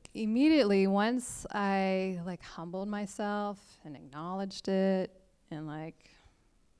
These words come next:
showed it to God, in my mind's eye, I saw these people,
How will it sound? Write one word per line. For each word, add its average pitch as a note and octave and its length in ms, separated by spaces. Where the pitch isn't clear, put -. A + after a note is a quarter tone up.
showed E3+ 320
it F3+ 120
to - 100
God, F#3+ 420
in G#3 100
my A#3 140
mind's A3 420
eye, E3+ 540
I F#3+ 80
saw G#3 280
these G3 360
people, E3+ 640